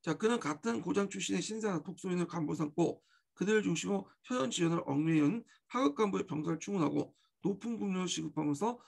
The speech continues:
결국 상군을 태평천국과 대적하고 마침내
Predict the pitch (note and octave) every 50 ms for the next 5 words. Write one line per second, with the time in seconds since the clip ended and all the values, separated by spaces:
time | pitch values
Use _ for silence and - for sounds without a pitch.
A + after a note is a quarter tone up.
0 | _ _ _ _ - D#3 E3 E3 D#3+ - A3 A3+ A3 F#3+ F3 G3 F3+ D3 - -
1 | _ _ _ _ - C#4+ C#4+ C#4+ C#4 C4+ C4 A#3+ A3 G3 F3+ - F3+ E3 - D#3
2 | C#3+ D3 C#3+ - D3 C#3+ E3 F3 - C3+ - - D3+ D3+ E3 -